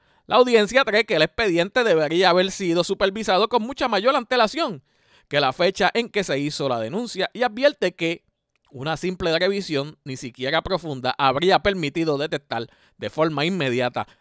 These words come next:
las irregularidades del documento, teniendo en cuenta lo burdas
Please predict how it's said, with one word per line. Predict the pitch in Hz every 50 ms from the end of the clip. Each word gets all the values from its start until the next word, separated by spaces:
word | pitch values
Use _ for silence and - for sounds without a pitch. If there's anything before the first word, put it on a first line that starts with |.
| _
las | - 175 185
irregularidades | 202 170 151 147 147 147 147 151 165 165 165 165 139 120 123 127 131 123
del | 135 139 139
documento, | 135 127 - 143 135 180 226 233 - - 214 - - _
teniendo | - 240 247 240 233 220 220 240 233 247
en | 220 196
cuenta | - - 240 254 262 254 - - 208 208 - -
lo | - 208 202 185
burdas | 170 160 190 202 202 208 190 180 196 190 190 - -